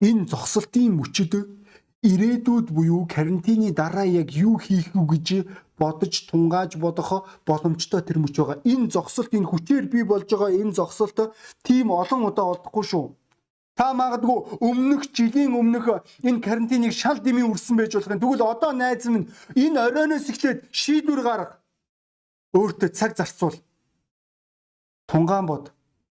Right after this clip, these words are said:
Би яг хаашаа явж байгаа вэ? Намайг яг юу хүлээж байгаа вэ? Миний итгэл үнэмшил яг ямар байгаа вэ? Миний итгэл үнэмшилтэй хандах хандлага маань яг ямар болсон бэ? Би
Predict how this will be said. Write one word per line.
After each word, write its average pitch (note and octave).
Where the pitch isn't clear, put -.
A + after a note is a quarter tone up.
Би F#3
яг -
хаашаа E3
явж A#2+
байгаа A2+
вэ? -
Намайг D#3
яг C3
юу D#3
хүлээж A#2
байгаа G#2+
вэ? -
Миний E3
итгэл E3
үнэмшил C3+
яг A#2+
ямар B2
байгаа A2+
вэ? G2+
Миний F3
итгэл F3
үнэмшилтэй E3+
хандах D#3+
хандлага D#3
маань E3
яг C3+
ямар D#3
болсон -
бэ? C3
Би G3